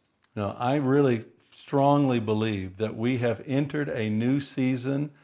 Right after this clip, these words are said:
of disruption, innovation, and change in the global church, as well as globally generally. It could possibly be a new reformation,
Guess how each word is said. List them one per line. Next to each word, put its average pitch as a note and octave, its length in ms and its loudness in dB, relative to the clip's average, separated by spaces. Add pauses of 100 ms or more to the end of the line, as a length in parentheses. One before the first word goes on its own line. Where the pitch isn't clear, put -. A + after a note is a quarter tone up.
(320)
of G2+ 420 2
disruption, D3 880 0 (380)
innovation, B2+ 800 0 (240)
and G#2+ 240 -2
change G2 800 -2 (340)
in A2 140 0
the G#2 80 0
global G#2+ 400 0
church, G#2 340 -2
as A#2+ 140 0
well A2+ 260 4
as G#2+ 300 -2 (140)
globally G2+ 520 -2
generally. G#2 600 -4 (1400)
It B2+ 160 -2
could - 160 -4
possibly C#3 580 0
be G#2+ 400 -2 (280)
a A2+ 80 2
new B2 220 2
reformation, A2+ 920 0